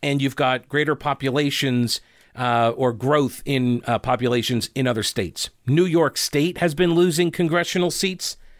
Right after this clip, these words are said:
and this is very concerning to a lot of, um, a lot of these blue staters because, and lawmakers, because that means they lose influence in the House of Representatives, right? So redistricting experts and advocates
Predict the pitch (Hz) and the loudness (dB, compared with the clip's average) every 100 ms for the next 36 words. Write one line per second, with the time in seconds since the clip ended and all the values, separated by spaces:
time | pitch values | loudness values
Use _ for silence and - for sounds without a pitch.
0 | - - - - - 160 165 156 156 170 | -20 -20 -20 -20 -6 0 2 2 2 0
1 | 196 254 175 175 170 180 160 269 311 220 | 2 2 2 2 2 0 0 0 2 0
2 | 139 147 135 135 135 127 131 135 135 131 | 2 2 4 2 2 -2 -4 0 2 4
3 | 127 123 _ - 147 143 143 131 110 131 | 2 -2 _ -2 0 2 0 -2 0 0
4 | 131 - 190 190 147 - 139 - 143 135 | 0 0 0 2 0 0 -4 0 0 0
5 | 135 131 127 165 196 139 131 139 139 139 | -2 0 2 2 2 0 -2 -4 0 -2
6 | - - - - 117 147 143 156 131 151 | -2 -16 -20 -14 -2 -2 0 0 2 0
7 | 131 139 151 139 151 190 202 160 135 135 | 2 4 2 2 -2 -2 0 0 2 2
8 | 131 - _ 143 143 139 120 131 131 127 | 0 -2 _ -2 0 0 0 0 0 -2
9 | 127 135 117 107 123 208 196 80 - - | -2 0 0 0 0 0 0 -6 -12 -14
10 | _ _ - 135 180 - - - - 185 | _ _ -4 -4 -6 -20 -20 -18 -2 0
11 | 147 220 175 262 - 226 - 170 139 - | 2 0 2 -2 0 -2 0 0 -2 -4
12 | - 131 131 135 135 156 151 127 131 | -4 -4 -2 0 2 0 -2 -2 -2